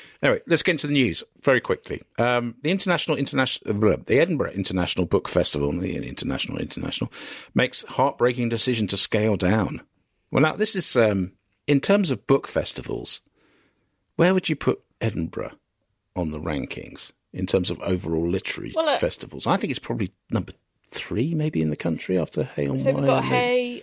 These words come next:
Speaker 2: um,
Speaker 1: Cheltenham.
Speaker 2: Cheltenham, of course. Yeah, probably three then.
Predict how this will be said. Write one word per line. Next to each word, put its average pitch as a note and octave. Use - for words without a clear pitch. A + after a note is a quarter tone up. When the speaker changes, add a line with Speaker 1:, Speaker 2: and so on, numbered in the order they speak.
Speaker 2:
um, G3+
Speaker 1:
Cheltenham. B2
Speaker 2:
Cheltenham, F#3+
of F#3+
course. F#3
Yeah, G#3
probably G3+
three G#3+
then. E3+